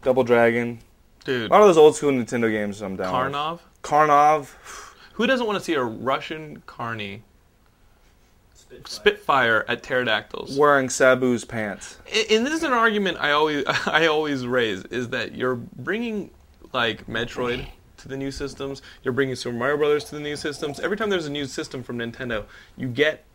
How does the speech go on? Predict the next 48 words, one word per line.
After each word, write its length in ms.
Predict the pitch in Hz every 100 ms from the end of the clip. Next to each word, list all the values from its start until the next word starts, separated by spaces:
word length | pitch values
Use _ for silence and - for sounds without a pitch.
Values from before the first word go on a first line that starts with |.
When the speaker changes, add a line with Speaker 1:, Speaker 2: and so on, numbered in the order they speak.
| -
Speaker 2:
a 120 | 123
new 480 | 127 131 131 127 -
Zelda 520 | 123 123 123 120 117
or 100 | 101
Mario 340 | 107 113 117 117
Brothers 280 | 117 117 110
or 60 |
Metroid 360 | 117 123 127 107
game. 260 | 117 113 113 - -
Why 100 | -
don't 140 | 185 226
you 60 |
get 80 | 202
a 40 | 185
new 140 | 156
Karnov? 520 | 131 - 127 113 - - - - _ _
Why 80 | 139
don't 120 | 156
you 60 | 160
get 220 | 143 147
a 20 |
Speaker 1:
Right, 340 | 160 196 98
right, 240 | - 165 143
but 80 | 160
you 120 | 180
Speaker 2:
you 20 |
Speaker 1:
can 120 | -
Speaker 2:
know. 80 | -
Speaker 1:
do 80 | 208
that 200 | 185 139
now 220 | 147 127
with 100 | 123
the 80 | 127
Wii, 240 | 135 170
can't 260 | 131 123 120
you? 100 | 147
Can't 200 | - 131
you? 100 | 139
Well, 220 | 151 165 175
at 60 |
least 160 | 175 135 -
not 140 | 160
Speaker 2:
You 60 | 165
Speaker 1:
get 60 | 165
Speaker 2:
can 0 |
Speaker 1:
a 60 |
Speaker 2:
get 0 |
the 60 | 151